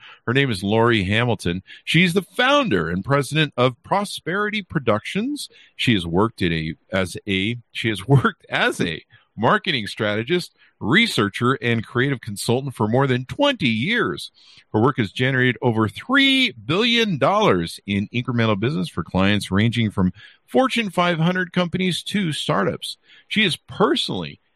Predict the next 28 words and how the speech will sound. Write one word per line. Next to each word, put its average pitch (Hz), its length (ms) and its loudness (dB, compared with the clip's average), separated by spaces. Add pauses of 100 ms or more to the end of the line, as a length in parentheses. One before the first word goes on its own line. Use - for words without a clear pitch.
(160)
interviewed 139 460 2
over 117 220 0
twenty-five 160 580 -2
thousand 120 360 0
people. 87 440 0
I'm 101 140 -2
getting 90 240 -2
tired. 107 400 -2 (100)
I 104 120 0
haven't 92 220 -2
even 82 200 -4
done 82 120 -4
that. 110 240 0 (360)
From 139 420 0
global 190 380 2
C 185 340 -4
E 156 60 2
Os 214 300 -2
to - 180 -4
people 151 420 -2
living 151 240 2
in 120 160 0
trailer 220 400 -2
parks 202 420 0
and 135 280 -4
everything 135 600 0 (120)
in 101 200 2
between. 80 500 -6